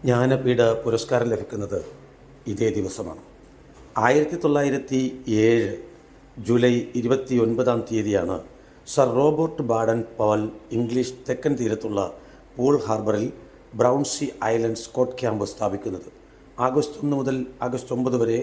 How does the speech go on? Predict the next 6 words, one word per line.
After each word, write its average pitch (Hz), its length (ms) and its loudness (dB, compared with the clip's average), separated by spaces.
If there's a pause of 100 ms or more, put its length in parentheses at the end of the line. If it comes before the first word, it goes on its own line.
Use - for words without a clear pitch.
(680)
അവിടെ 160 200 0
നടക്കുന്ന 135 360 -2
ക്യാമ്പ് 131 420 -2
സ്കൗട്ടിംഗ് 110 480 -4 (380)
പ്രസ്ഥാനത്തിൻ്റെ 120 720 -2 (220)
അടിത്തറയായി 110 760 -2